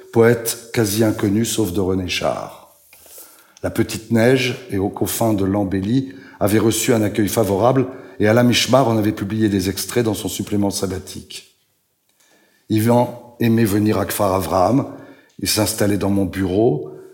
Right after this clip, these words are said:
parcourait de la main les livres sur les étagères, recherchait un endroit approprié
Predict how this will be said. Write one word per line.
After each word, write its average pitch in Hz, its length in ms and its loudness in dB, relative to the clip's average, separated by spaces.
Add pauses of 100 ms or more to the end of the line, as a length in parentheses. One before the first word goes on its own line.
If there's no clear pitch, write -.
(280)
parcourait 110 460 0
de 104 100 0
la 104 100 2
main 101 220 2
les 92 140 0
livres 92 320 -2
sur 92 180 -4
les 90 180 -2
étagères, 92 560 -2
recherchait 95 440 -4
un 98 100 0
endroit 95 320 0
approprié 104 640 -2